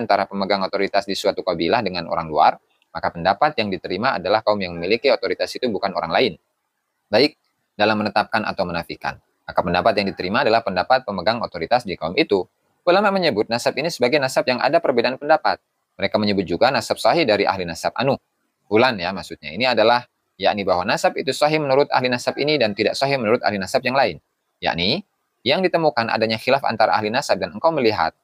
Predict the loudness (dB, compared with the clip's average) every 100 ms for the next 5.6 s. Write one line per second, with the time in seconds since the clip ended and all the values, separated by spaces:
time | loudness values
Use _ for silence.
0 | _ _ -2 2 2 0 -2 0 -2 -4
1 | -8 -8 -6 -6 -6 -2 2 2 2 -2
2 | -4 0 2 2 -2 -2 -2 -2 -4 -2
3 | 0 0 2 0 0 -2 0 0 -2 _
4 | _ -6 2 2 4 0 -2 -2 -2 -2
5 | -10 -12 -6 -2 -2 -2